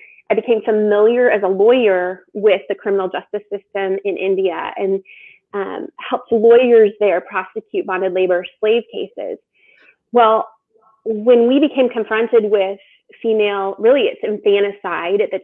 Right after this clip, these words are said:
time, which is the killing of a baby girl when she's born just because she's female. And yeah, like I said, we had only been married for about three weeks when Brad really specifically,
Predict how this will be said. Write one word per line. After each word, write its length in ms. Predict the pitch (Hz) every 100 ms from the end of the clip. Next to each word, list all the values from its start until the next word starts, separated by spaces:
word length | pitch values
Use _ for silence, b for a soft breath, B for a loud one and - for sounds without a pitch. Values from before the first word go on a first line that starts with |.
| -
time, 260 | 185 175
which 200 | 185 160
is 200 | 190 185
the 100 | 196
killing 360 | 196 208 196 185
of 80 | 175
a 100 | 175
baby 300 | 208 240 226
girl 220 | 185 190
when 100 | 185
she's 180 | 190 196 190
born 200 | 180 180
just 140 | 185 -
because 240 | 190 180 -
she's 140 | - - -
female. 480 | 196 196 190 185 - B B B B
And 640 | 220 214 208 202 196 196 - _ _ _ _ _ -
yeah, 160 | 233 233
like 120 | 233
I 80 | 233
said, 140 | 254
we 80 | 311
had 80 | 262
only 200 | 254 254
been 140 | 214
married 180 | 208 202
for 60 |
about 240 | 202 170 -
three 160 | 202
weeks 240 | 202 196 -
when 200 | 214 202
Brad 320 | 196 202 226 190
really 340 | 202 208 208 -
specifically, 960 | 202 - - 220 226 - 190 175 196